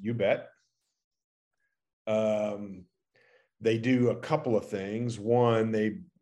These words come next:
force you to think through the interrelationships of what needs to be done when.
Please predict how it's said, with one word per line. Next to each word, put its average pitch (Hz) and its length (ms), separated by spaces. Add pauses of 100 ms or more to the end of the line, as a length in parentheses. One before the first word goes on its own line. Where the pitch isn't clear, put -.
(220)
force 123 280
you 117 80
to 104 80
think 113 340
through 110 460
the 104 160
interrelationships 104 960
of 95 80
what 92 260
needs 101 220
to - 60
be 92 100
done 90 320
when. 92 500